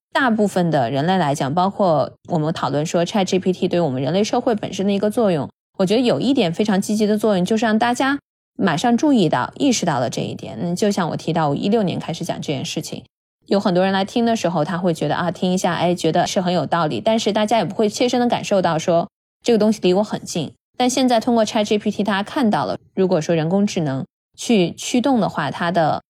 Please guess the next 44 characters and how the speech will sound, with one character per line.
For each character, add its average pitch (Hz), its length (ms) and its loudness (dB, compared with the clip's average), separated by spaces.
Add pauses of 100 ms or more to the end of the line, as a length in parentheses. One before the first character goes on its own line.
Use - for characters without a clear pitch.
(200)
效 262 220 0
果 - 220 -2
是 151 480 0
非 247 220 0
常 185 200 -2
惊 247 220 2
人 - 220 -2
的。 107 220 -6
那 190 100 2
如 208 120 4
果 226 120 2
你 196 120 4
没 143 220 0
有 262 140 2
能 143 240 0
力 151 100 0
或 170 160 -2
没 165 160 0
有 247 100 2
渠 - 200 -6
道 151 120 -2
去 151 140 -6
整 - 160 -6
合 135 140 -4
这 - 80 -4
样 156 80 -2
的 135 80 -4
技 151 180 -6
术， - 220 -8 (260)
就 214 100 -2
会 196 120 2
产 - 180 -6
生 165 160 -4
巨 180 140 -4
大 185 100 0
的 160 80 0
恐 - 180 -6
慌 180 200 -2
感 175 200 -4
和 160 220 -2
有 190 160 2
可 - 160 -4
能 156 180 -4
被 160 240 -2